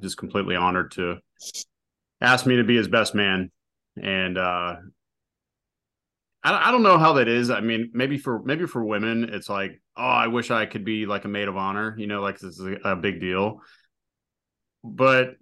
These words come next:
I don't know. I'll just be honest, man. For me, you know, I always kinda wondered, like, I wonder if I'll ever be someone's best man in a wedding or something. Like, that's, that's, that's an honor, man. And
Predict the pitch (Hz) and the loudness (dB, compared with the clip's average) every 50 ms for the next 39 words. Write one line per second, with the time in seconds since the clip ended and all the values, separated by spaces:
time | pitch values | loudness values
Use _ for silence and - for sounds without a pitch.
0 | _ - - - - 156 143 143 151 156 156 151 - 147 131 127 127 123 113 - | _ -8 -6 -2 2 4 6 6 6 4 4 0 0 2 4 6 4 4 2 0
1 | 113 110 107 - 117 107 107 117 123 120 113 107 104 104 104 107 107 104 101 104 | -2 -4 -4 -4 -4 -4 -2 0 0 0 0 -2 -4 -8 -10 -10 -8 -6 -6 -6
2 | 104 101 - - _ _ _ _ _ _ _ _ _ _ _ _ _ _ _ _ | -6 -8 -10 -14 _ _ _ _ _ _ _ _ _ _ _ _ _ _ _ _
3 | _ _ _ _ - 98 104 107 107 113 117 110 - - 120 117 107 98 104 110 | _ _ _ _ -8 -6 -4 -2 -2 -2 -2 -2 -2 -2 -2 -2 -2 -2 -2 -2
4 | 110 110 101 92 98 98 95 107 139 156 175 165 143 - 113 113 113 110 101 92 | -2 -2 -4 -4 -4 -6 -4 -4 -6 -4 -4 -4 -4 -2 0 0 2 2 0 -2
5 | 95 82 95 90 - - 98 95 90 85 80 85 98 92 - - 92 95 95 92 | -6 -10 -10 -14 -14 -12 -12 -12 -10 -10 -8 -4 -4 -4 -4 -4 -6 -6 -6 -6
6 | 92 92 92 92 95 95 92 95 98 98 92 95 - 98 95 95 95 98 92 92 | -6 -8 -6 -4 -4 -4 -4 -6 -8 -8 -8 -8 -6 -8 -6 -6 -6 -6 -4 -2
7 | 95 117 123 - - - 151 151 147 - - _ _ _ - 143 165 165 - 143 | -2 -2 -4 -4 -6 -6 -6 -6 -6 -6 -14 _ _ _ -4 -4 -2 0 2 2
8 | 117 104 104 104 95 85 87 87 85 85 87 90 95 98 117 - _ - 104 98 | 4 4 4 2 0 -2 -4 -6 -6 -6 -6 -8 -10 -14 -18 -18 _ -4 -2 0
9 | 95 95 95 92 - | 2 2 0 -2 -2